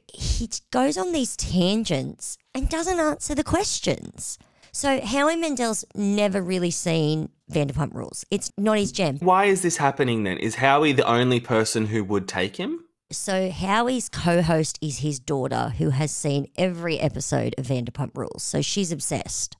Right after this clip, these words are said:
Speaker 1: So
Speaker 2: Mm-hmm.
Speaker 1: that's one of the reasons they're saying that they've got him on their show. The other reason is they have mutual friends that they're close with.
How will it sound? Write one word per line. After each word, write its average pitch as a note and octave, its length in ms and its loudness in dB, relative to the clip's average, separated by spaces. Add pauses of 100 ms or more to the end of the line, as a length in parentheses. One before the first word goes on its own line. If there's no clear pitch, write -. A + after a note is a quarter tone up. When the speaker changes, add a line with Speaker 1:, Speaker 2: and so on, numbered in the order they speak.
(320)
Speaker 1:
So - 180 -4
Speaker 2:
Mm-hmm. E3+ 100 0
Speaker 1:
that's - 500 -2
one E3 300 2
of F3+ 120 -2
the E3 100 -2
reasons C#3+ 640 0
they're C#3+ 220 -2
saying C3+ 500 -4
that C3+ 200 -6
they've C3 240 -4
got C3+ 200 0
him C3+ 200 -2
on B2+ 180 -2
their C3 240 -2
show. - 460 -8 (400)
The F#3 180 0
other G3+ 300 2
reason C#3 600 0
is C3 460 -6 (120)
they E3+ 260 0
have C#3+ 560 -4 (380)
mutual G3 460 0
friends C#3 460 0
that D3 180 -6
they're C3 120 -6
close - 440 -6
with. - 340 -10